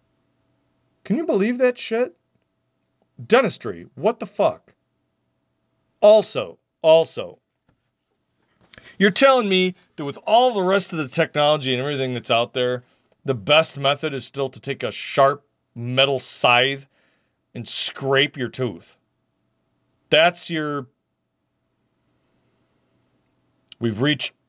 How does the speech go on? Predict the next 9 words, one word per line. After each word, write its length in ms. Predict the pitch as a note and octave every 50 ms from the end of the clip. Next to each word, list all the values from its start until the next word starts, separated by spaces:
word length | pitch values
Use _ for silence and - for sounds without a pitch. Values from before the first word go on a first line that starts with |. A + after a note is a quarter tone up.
| _ _ _
prime 400 | - - F3 F3 F3 F3 E3+ E3+
evolution 520 | E3+ D#3 D3+ D3+ D#3 D3 B2+ - A#2 A2
here, 160 | G#2 A2+ G#2+
folks. 600 | G2+ - - A#2 A2+ G#2+ - - - - - - - -
Doesn't 240 | C3+ C3 C3+ C#3+
get 160 | B2 C3+ B2+ B2
better 220 | C3 B2+ B2 A#2
than 180 | A#2 A2 G#2+ G#2
this. 400 | G2+ F#2 E2+ - - - -